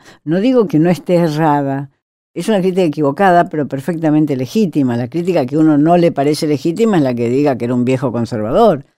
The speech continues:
Esa no es legítima, pero que desde Contorno alguien pensara que, bueno, esa literatura no es la literatura que hoy se necesita, es perfectamente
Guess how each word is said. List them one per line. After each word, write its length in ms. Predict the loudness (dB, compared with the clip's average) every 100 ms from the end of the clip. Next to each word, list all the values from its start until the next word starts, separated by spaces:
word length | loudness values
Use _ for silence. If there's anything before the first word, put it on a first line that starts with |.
| _
Esa 300 | -6 -2 2
no 180 | 2 4
es 140 | 2 0
legítima, 720 | -4 -2 -2 -2 -6 -6 -8 _ _ _ _ _
pero 300 | -4 -2 -2
que 140 | -4
desde 280 | -2 -2 -2
Contorno 600 | -2 -2 -2 -2 0 -2 -8 _ _ _
alguien 720 | -2 0 0 0 -2 -4 -8 -10 _ _ _ _ _
pensara 800 | 0 0 0 2 2 2 -4 -8 _ _
que, 80 | -4
bueno, 340 | 0 2 0 0
esa 280 | -2 -2
literatura 680 | -2 -4 -2 -4 -4 -2 -2
no 220 | 0 0
es 100 | 0
la 140 | 0 -2
literatura 500 | -2 -4 -4 -4 -4
que 380 | -4 -2 0 2
hoy 580 | 2 4 4 2 -2 -6 _ _ _ _
se 180 | -10 -4
necesita, 640 | -2 -2 -4 -4 -4 -4 -6 -6 _ _
es 100 | -16
perfectamente 1200 | -12 -12 -10 -8 -6 -4 -4 -6 -6 -8 -10 -14